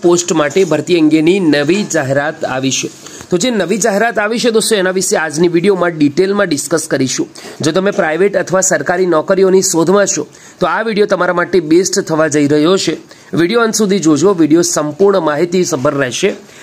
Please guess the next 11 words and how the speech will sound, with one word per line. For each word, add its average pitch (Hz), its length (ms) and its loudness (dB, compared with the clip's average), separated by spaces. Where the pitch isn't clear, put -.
સાથે 190 320 -2
સાથે 214 220 -2
Telegram 175 540 0
ચેનલમાં 143 520 0
પણ 180 180 0
જોડી 143 280 2
જજો, 165 320 2
લિંક 151 360 0
વીડિયોની 147 420 4
નીચે 139 340 0
મળશે. 131 440 -2